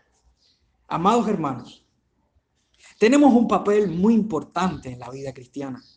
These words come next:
Y este papel es que en el crecimiento de nuestra salvación debemos echar fuera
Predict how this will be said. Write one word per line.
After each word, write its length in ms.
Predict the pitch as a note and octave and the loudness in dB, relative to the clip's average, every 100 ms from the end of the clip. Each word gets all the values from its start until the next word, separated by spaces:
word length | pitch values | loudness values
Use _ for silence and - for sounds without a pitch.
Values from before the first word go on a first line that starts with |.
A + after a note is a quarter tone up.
| _ - - | _ -20 -2
Y 120 | F#3+ | 4
este 200 | C#4+ D4 | 6 6
papel 600 | D4+ A3+ F3+ G#3 A#3+ - - _ G3+ | 2 2 4 2 2 -6 -20 _ -8
es 160 | G2+ | -6
que 460 | - B3+ - - - _ | 4 4 4 -6 -20 _
en 180 | - G3 | -4 2
el 180 | F#3 E3+ | 2 2
crecimiento 880 | G3 F#3 - E3 D#3 G#3+ D4 C#4+ F#3 | 2 2 0 -4 2 4 4 4 0
de 100 | E3 | 0
nuestra 320 | D#3+ D#3 D3 | -4 -6 -10
salvación 760 | - C#3 C3+ C#3 G3+ A3 D3+ - - _ | -8 -8 -8 -6 -2 -2 -2 -8 -20 _
debemos 420 | D#3+ E3 B3 B3+ | -2 2 2 2
echar 300 | G#3+ - A3 | 0 0 -2
fuera 640 | - G#3+ A3 A3 - - | -2 0 2 2 -2 -8